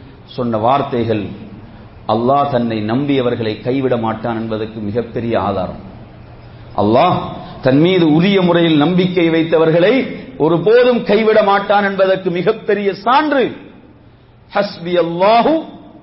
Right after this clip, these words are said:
வ நிஅமல் வக்கீல்." இந்த வார்த்தைகளை நானும் நீங்களும் இந்த இடத்தில் சொல்லலாம், ஆனால்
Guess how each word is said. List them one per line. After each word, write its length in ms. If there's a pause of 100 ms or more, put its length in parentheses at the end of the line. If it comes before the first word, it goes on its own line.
(180)
வ 80
நிஅமல் 460
வக்கீல்." 540 (1500)
இந்த 120
வார்த்தைகளை 600
நானும் 340
நீங்களும் 340
இந்த 180
இடத்தில் 360
சொல்லலாம், 720 (880)
ஆனால் 300